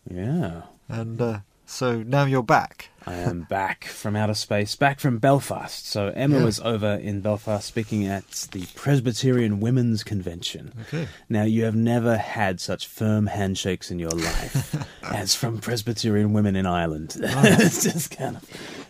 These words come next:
Speaker 1: yeah, hand crushers, real hand crushers. Uh, and I was kind of babysitting and chauffeuring and, um, uh, yeah, helping Emma as she spoke there, and then she spoke to some youth groups,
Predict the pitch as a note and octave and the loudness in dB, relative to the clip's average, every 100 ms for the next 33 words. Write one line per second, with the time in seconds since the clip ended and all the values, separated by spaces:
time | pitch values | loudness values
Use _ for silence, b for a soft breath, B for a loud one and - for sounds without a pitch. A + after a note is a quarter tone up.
0 | B G2+ A#2 A2 F2 - - - F3+ F3 | B 2 4 4 4 -4 -2 6 10 10
1 | C#3 D#3+ A#2+ A#2 E2+ C#3 D#3+ C3+ C#3+ C3 | 8 6 4 2 -2 6 6 8 6 4
2 | B2+ A2+ B2+ C3 - B B B B - | 2 0 0 -4 -6 B B B B 2
3 | A2 G#2+ G#2+ G#2+ G#2 - A#2+ A2+ A2+ A2 | 4 6 4 2 -2 -4 -2 2 2 2
4 | - C3 A#2+ F#2+ - F2 E2+ - - G#2+ | 2 2 2 0 -4 -6 -8 -8 -2 0
5 | A2+ - G2 F#2+ F#2 F2+ F2+ F2+ - G2+ | 2 0 0 0 0 -2 -4 -8 -2 -2
6 | - A2 A#2 A2 G2 F2+ F2 F2+ F#2 F2+ | 2 4 4 4 2 0 0 -2 -2 -6
7 | A2+ _ _ _ _ _ _ _ - - | -14 _ _ _ _ _ _ _ -12 -8
8 | G2 F2+ F2 F2 F2 E2+ - - C3+ A2 | -6 -6 -4 -6 -6 -8 -10 0 2 2
9 | A#2 A2 G#2+ A2+ G#2+ G2+ - - A2 - | 0 -2 0 0 0 -2 -4 -4 -4 -2
10 | - G2+ - G#2+ A#2+ A#2 A#2 A2 G2+ F#2+ | 0 -2 -2 0 2 4 2 0 -2 -4
11 | F#2 - - - F#2 - - G2+ F2 F#2+ | -6 -8 -12 -8 -6 -6 -12 -14 -6 -2
12 | G#2 - G#2+ G2 - - | -2 -2 0 0 -4 -12